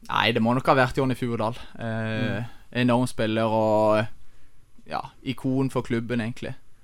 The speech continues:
Speaker 2: Etter hvert så, så er du tilbake igjen i Start.
Speaker 1: Stemmer
Speaker 2: Men,
Speaker 1: det.
Speaker 2: men, eh, var det sånn at Start da også foreslo at du skulle på et nytt utlån?
Speaker 1: Ja,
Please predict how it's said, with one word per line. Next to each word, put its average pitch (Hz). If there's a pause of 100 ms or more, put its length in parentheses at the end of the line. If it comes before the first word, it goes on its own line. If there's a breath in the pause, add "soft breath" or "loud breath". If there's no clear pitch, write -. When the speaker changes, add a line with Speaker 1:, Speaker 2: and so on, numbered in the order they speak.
(960 soft breath)
Speaker 2:
Etter -
hvert 151
så, 104 (400 loud breath)
så 123
er 117
du -
tilbake 104
igjen 107
i -
Start. - (440)
Speaker 1:
Stemmer 107
Speaker 2:
Men, 117
Speaker 1:
det. 151 (180)
Speaker 2:
men, 127
eh, 101
var 117
det 117
sånn 107
at -
Start -
da 98
også 95
foreslo 98
at 98
du 101
skulle 92
på 98
et -
nytt 107
utlån? 110 (680 soft breath)
Speaker 1:
Ja, 113